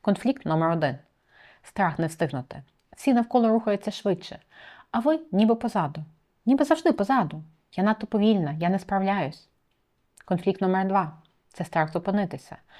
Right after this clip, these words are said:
Здається, що варто тільки видихнути, і все розвалиться без вас. Конфлікт номер три. Бажання відпочити. Але це ж неможливо. Як можна просто сидіти, коли стільки незакінчених справ навколо? Конфлікт номер чотири.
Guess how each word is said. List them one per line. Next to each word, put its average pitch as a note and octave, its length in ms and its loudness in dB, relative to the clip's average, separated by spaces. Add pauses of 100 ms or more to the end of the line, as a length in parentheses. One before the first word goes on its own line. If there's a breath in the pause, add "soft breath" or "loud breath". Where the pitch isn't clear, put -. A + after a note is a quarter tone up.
(320 loud breath)
Здається, G3+ 600 2
що - 200 0
варто E4+ 300 4
тільки D#4 340 2
видихнути, G3 720 2
і A3+ 60 2
все G3+ 280 0
розвалиться F#3+ 520 0
без G3+ 160 0
вас. G3 220 0 (840 soft breath)
Конфлікт C4 400 0
номер F#3 300 2
три. D#3 220 -2 (420)
Бажання C4 360 4
відпочити. F3+ 600 -4 (300)
Але D#3+ 320 0 (460)
це G3 220 4
ж F3+ 100 0
неможливо. E3 680 2 (500 loud breath)
Як A3 260 6
можна G3+ 360 4
просто G3 380 4
сидіти, F#3 480 0
коли F#3+ 240 2
стільки C4 440 2
незакінчених F#3 640 2
справ F3+ 280 2
навколо? D#3+ 520 0 (920 loud breath)
Конфлікт B3 420 2
номер G3+ 280 4
чотири. E3 460 0